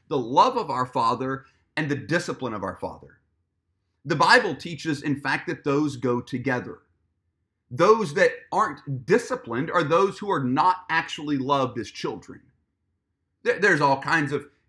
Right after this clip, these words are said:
kids. W-, w-, I've got, you know, six kids, and so there's all kinds of kids that are in and out of our house and in and out of our life, and, but there's, there's six that get my fatherly discipline.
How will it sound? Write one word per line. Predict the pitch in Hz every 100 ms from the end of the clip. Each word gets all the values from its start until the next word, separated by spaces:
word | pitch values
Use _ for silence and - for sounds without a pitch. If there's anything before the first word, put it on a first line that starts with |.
| _
kids. | - 202 254
W-, | 165 165
w-, | 165 160 147
I've | 147
got, | 160 - -
you | 160
know, | 147 220 185
six | - 196 -
kids, | - 240 330 196
and | - -
so | _ 247
there's | 254
all | 285
kinds | - 202 175
of | -
kids | 202 220
that | 190
are | 151
in | 202
and | 196
out | 165 220
of | 160
our | 123
house | 190 262 269
and | 185
in | 180
and | 175
out | 175
of | 160
our | 147
life, | 131 151 294 269
and, | 185 135 - _ -
but | 220
there's, | 226 202 - _ -
there's | 214 -
six | - - 370 - - 185
that | - 151
get | 180
my | 160 151
fatherly | - 127 131 143 143
discipline. | 160 226 - - -